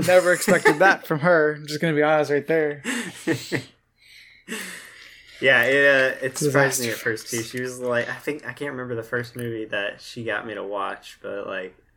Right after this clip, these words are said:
Speaker 2: some,
Speaker 1: Was
Speaker 2: like,
Speaker 1: it San
Speaker 2: she,
Speaker 1: Andreas?
Speaker 2: she got me to watch, uh, Planet Z, and, or, uh, World War Z, sorry.
Speaker 1: World War Z?
Speaker 2: World War Z,
Speaker 1: Okay, okay.
Speaker 2: and, yeah.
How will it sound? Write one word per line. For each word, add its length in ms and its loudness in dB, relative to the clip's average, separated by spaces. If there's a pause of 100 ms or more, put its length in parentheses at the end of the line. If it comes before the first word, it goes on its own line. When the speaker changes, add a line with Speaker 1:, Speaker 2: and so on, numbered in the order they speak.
(280)
Speaker 2:
some, 280 2
Speaker 1:
Was 100 -2
Speaker 2:
like, 160 4
Speaker 1:
it 60 0
San 220 2
Speaker 2:
she, 60 2
Speaker 1:
Andreas? 300 2
Speaker 2:
she 60 6
got 140 4
me 80 2
to 120 2
watch, 460 -2
uh, 300 -2 (500)
Planet 420 0
Z, 600 -6 (640)
and, 360 -8
or, 200 2
uh, 240 -2
World 260 2
War 160 -2
Z, 300 -8
sorry. 220 2
Speaker 1:
World 100 4
War 140 4
Z? 120 -2
Speaker 2:
World 160 0
War 160 -6
Z, 120 -8
Speaker 1:
Okay, 160 -2
okay. 340 -8 (100)
Speaker 2:
and, 220 -14 (280)
yeah. 320 -4